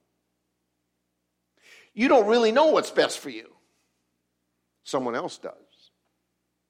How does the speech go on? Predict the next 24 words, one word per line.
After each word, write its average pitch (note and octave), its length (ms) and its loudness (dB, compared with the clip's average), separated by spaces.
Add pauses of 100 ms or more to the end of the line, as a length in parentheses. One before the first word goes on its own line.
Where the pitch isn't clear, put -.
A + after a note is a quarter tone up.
(760)
I C3 80 -6
mean, C3 220 -6
someone A#2 380 -8
else G#2+ 400 -12 (100)
of D#2+ 140 -20
the F2 60 -20
world. G2 440 -14 (1900)
But E3 200 2
God A3 260 4
reminds G#3+ 420 0
us, D#3 220 -4 (300)
we A#3 240 -4
are D#3+ 240 4
a C3+ 80 4
privileged G3+ 480 -2
people. D#3+ 260 -6
We B3 300 -14
are E3+ 180 -2
a D3+ 80 2
holy G#3+ 380 -4
nation, D#3+ 360 -4 (240)
a F#3+ 60 -10
chosen A3 560 -4
people. C#3+ 260 -6